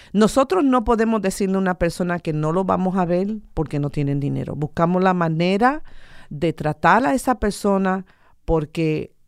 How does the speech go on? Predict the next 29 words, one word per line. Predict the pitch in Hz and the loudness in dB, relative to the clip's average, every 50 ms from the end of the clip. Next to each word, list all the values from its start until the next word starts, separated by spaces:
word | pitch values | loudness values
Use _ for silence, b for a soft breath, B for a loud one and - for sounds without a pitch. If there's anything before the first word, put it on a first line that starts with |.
| _ _ | _ _
n-, | 165 165 165 165 - - _ - - - _ | -4 -4 -4 -4 -4 -8 _ -20 -20 -16 _
necesitan, | - 170 185 175 - - 160 - 175 151 - 170 170 170 180 175 - - _ _ _ _ _ _ _ _ _ - | -2 0 0 2 0 -2 -2 -4 -4 -2 0 0 0 0 -2 -4 -8 -12 _ _ _ _ _ _ _ _ _ -2
necesitan | 165 165 175 156 - 180 - 196 175 - 190 190 | 0 2 2 2 2 0 0 0 0 2 2 2
un | 202 196 | 2 2
servicio, | - 208 175 147 147 190 185 - 180 156 | 2 2 0 0 0 -2 -2 0 -2 -2
necesitan | 160 156 - 156 - - 180 160 - 196 196 196 190 | -2 -2 -4 -6 -6 -6 -6 0 2 2 2 2 0
un | 185 202 | -2 -4
servicio | - - 175 156 156 151 180 175 | -4 -4 -4 -4 -4 -4 -4 -4
de | |
salud. | 156 - 165 160 165 139 | -2 -2 -2 -2 -2 -4
Y | 175 | -4
muchas | 170 202 - - 240 226 | -4 -4 -2 -4 -4 -6
personas | - - 220 208 202 - 233 233 226 190 170 B B B B B B B B B | -4 -2 -2 -2 0 2 2 2 2 0 -2 B B B B B B B B B
no | 160 180 185 220 285 | -2 2 4 4 4
se | 311 - - 262 | 4 2 -2 -4
cuidan | - 214 226 214 190 190 180 170 170 175 175 - | -2 -2 -2 0 2 2 2 2 0 -2 -6 -6
la | - 170 165 165 156 | -4 0 2 2 2
salud | 151 - 160 147 147 147 160 190 - b b b b b | 2 0 -2 -2 -2 -2 -4 -6 -6 b b b b b
y | - 190 185 | -2 0 2
no | 180 190 247 277 | 4 4 6 6
van | 269 262 262 254 | 6 4 4 2
a | 233 214 | 0 0
ver | 208 202 190 185 | 0 0 0 0
los | 180 175 165 160 | 0 0 0 0
médicos | 170 170 165 156 160 - - 165 165 - - - - - | 0 0 0 -2 -4 -2 -2 -2 -2 -2 -4 -10 -16 -4
para | - 170 160 156 156 151 | 0 0 2 2 0 0
prevenir | - 185 170 170 160 165 160 190 262 320 311 254 214 185 202 208 - _ _ _ _ _ _ _ _ _ _ - | 2 2 2 4 2 2 2 2 2 2 2 0 0 -2 -4 -6 -10 _ _ _ _ _ _ _ _ _ _ 2
un | 190 185 180 | 2 2 2
cáncer, | - 160 151 143 135 - - - - _ | 0 -2 -4 -4 -6 -8 -10 -12 -14 _